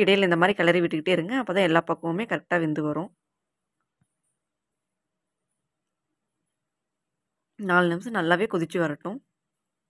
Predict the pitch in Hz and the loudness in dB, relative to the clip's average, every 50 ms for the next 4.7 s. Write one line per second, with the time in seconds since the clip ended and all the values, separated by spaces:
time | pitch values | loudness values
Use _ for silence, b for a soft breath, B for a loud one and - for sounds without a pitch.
0 | _ _ _ _ _ _ _ _ _ _ _ _ _ _ _ _ _ _ _ _ | _ _ _ _ _ _ _ _ _ _ _ _ _ _ _ _ _ _ _ _
1 | _ _ _ _ _ _ _ _ _ _ _ _ _ _ _ _ _ _ _ _ | _ _ _ _ _ _ _ _ _ _ _ _ _ _ _ _ _ _ _ _
2 | _ _ _ _ _ _ _ _ _ _ _ _ _ _ _ _ _ _ _ _ | _ _ _ _ _ _ _ _ _ _ _ _ _ _ _ _ _ _ _ _
3 | _ _ _ _ _ _ _ _ _ _ _ _ _ _ _ _ _ _ _ _ | _ _ _ _ _ _ _ _ _ _ _ _ _ _ _ _ _ _ _ _
4 | _ 202 185 180 175 175 208 254 254 208 185 175 175 | _ 0 0 0 0 0 -2 -2 2 4 4 4 4